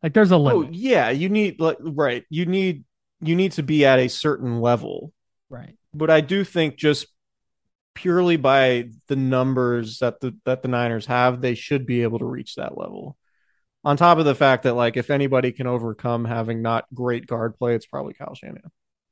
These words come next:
Speaker 1: Right. And I think Kyle Shanahan thinks that too.
Speaker 2: Right. Like, even if Colton McKivitz was a starting guard, would you be, like, sounding the alarm?
Speaker 1: I don't know. I'd have to see.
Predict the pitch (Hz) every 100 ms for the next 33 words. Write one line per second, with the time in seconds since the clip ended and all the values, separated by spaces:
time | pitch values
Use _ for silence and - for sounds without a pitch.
0 | _ _ _ _ - 143 117 107 _ _
1 | _ - 180 185 156 175 143 156 131 127
2 | 120 123 123 - 156 147 147 _ _ _
3 | _ _ _ - 135 135 143 143 _ _
4 | - 196 220 208 - 185 160 151 - 151
5 | 127 - 131 120 - 123 123 117 117 113
6 | 107 120 120 123 120 113 - _ _ _
7 | _ _ _ _ _ _ _ _ _ _
8 | _ - - 127 131 131 131 120 117 123
9 | 139 139 _ _ _ _ _ _ _ _
10 | _ _ _ _ - 156 165 165 156 135
11 | 120 - 175 151 139 - 151 143